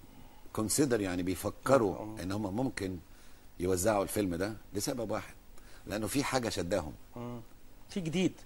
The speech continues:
Speaker 2: في، في
Speaker 1: جديد
Speaker 2: حاجة
Speaker 1: وال-،
Speaker 2: مختلفة بقى.
Speaker 1: والعالم كله بيحبه.
Speaker 2: صحيح.
Speaker 1: يعني إحنا واخدين نقطة معينة كده على أساس يبقى في حاجة جديدة يحبوها هناك.
Speaker 2: السؤال اللي جاي يمكن ملوش علاقة بالفن، بس قريب يعني،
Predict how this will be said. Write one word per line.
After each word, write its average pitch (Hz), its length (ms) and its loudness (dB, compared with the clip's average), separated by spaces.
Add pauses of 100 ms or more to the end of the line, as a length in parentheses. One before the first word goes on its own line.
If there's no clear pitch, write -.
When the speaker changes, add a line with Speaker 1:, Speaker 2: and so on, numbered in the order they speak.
(160)
Speaker 2:
في، 160 320 2
في - 180 4
Speaker 1:
جديد 135 140 8
Speaker 2:
حاجة 175 120 12
Speaker 1:
وال-، 175 120 10
Speaker 2:
مختلفة 170 360 10
بقى. - 40 4
Speaker 1:
والعالم 110 320 8
كله 117 240 0
بيحبه. 95 320 -2 (380)
Speaker 2:
صحيح. 101 120 -14 (320)
Speaker 1:
يعني 78 140 -6
إحنا 98 120 0
واخدين 101 400 0 (340)
نقطة 104 300 2
معينة 92 360 -2
كده 95 320 0
على 82 140 -4
أساس 101 400 -2
يبقى 90 200 -4
في 92 180 -6
حاجة 90 280 -4
جديدة 95 360 -2 (840)
يحبوها 92 580 0
هناك. 78 160 -4 (720)
Speaker 2:
السؤال 156 260 4
اللي 139 160 8
جاي 143 420 8
يمكن 117 280 4
ملوش 123 300 0
علاقة 131 200 4
بالفن، 143 320 2
بس 127 280 0
قريب 123 380 4
يعني، 101 220 -2